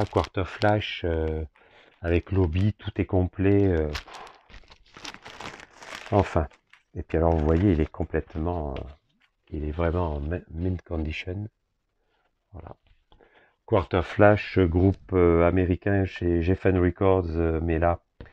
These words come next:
donc pas États-Unis, mais Ja-, euh, Japan, et donc de mille neuf cent quatre-vingt-un avec le fameux Harden My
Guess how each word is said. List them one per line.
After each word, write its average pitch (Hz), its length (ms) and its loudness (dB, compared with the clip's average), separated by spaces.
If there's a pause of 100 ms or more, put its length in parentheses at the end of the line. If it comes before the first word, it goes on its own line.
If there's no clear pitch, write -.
(500)
donc 92 380 2
pas 90 300 0
États-Unis, 85 540 0
mais 80 140 2
Ja-, 82 280 -4
euh, 92 180 -12
Japan, 101 680 -2 (400)
et 98 220 -4 (100)
donc 92 200 -2
de 90 80 2
mille 90 140 4
neuf 85 140 0
cent 117 340 -2
quatre-vingt-un 104 580 2
avec 90 280 0
le 85 60 -2
fameux 90 340 0 (340)
Harden 101 300 0
My 87 260 0